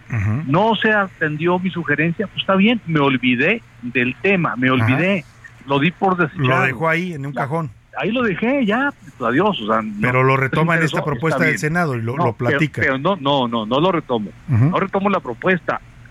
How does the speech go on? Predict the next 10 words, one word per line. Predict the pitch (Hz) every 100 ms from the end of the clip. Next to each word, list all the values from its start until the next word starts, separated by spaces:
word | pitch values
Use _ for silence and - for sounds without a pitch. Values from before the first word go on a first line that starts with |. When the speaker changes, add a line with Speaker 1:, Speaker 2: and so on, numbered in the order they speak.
| - - -
Speaker 2:
Platico | 151 139 - 208 - 240
la | 196
anécdota | 151 165 240 214 190 - 123
que, | 117
de | -
que | - 101
yo | 110 165
llegué | 226 196
a | 185
sugerir | 208 185 123 117 151